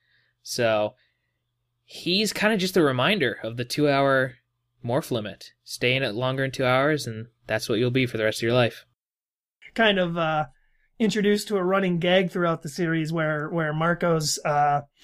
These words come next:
Speaker 2: really, really interested in the idea of, instead of fighting the Yeerks with their, their powers, uh, he tries to convince everyone that maybe they should go into show business instead. Uh,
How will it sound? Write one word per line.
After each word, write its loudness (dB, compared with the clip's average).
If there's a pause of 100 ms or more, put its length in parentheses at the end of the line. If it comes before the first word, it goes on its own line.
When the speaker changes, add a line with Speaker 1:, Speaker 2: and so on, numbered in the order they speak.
(280)
Speaker 2:
really, 4
really 6
interested 0
in 0
the 2
idea 0
of, -2
instead -2
of -2
fighting 2
the -2
Yeerks 2
with -6
their, -4 (100)
their -4
powers, -2
uh, -4
he -6 (680)
tries 0
to -16
convince -2
everyone -4
that -8
maybe 2
they 2
should -4
go -4
into -8
show 2
business -4
instead. -2 (540)
Uh, -4